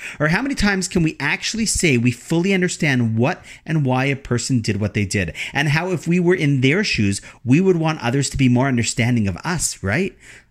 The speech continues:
Often we judge others much harder than we would judge ourselves or would want to be judged, and this leads to us hating them.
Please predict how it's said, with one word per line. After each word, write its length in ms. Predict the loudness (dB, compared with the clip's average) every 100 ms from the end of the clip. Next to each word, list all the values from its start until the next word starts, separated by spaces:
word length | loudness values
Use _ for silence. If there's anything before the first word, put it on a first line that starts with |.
| -4
Often 320 | -2 0 2
we 160 | 4 4
judge 240 | 2 2
others 300 | 2 2 2
much 460 | 2 2 2 0 0
harder 400 | 0 0 0 0
than 160 | 2
we 100 | 2
would 160 | 2 0
judge 240 | -2 -2
ourselves 480 | -2 -2 -2 -2 -2
or 80 | -2
would 260 | 0 0 0
want 280 | 0 0
to 80 | -2
be 160 | -6 -6
judged, 440 | -6 -8 -10 -14 -16 -18 -4
and 180 | 0 2
this 260 | 0 0
leads 300 | 2 2 0
to 160 | -4 -6 -4
us 300 | -4 -4 -6
hating 480 | -4 -2 0 -2
them. 380 | -2 -4 -4 -10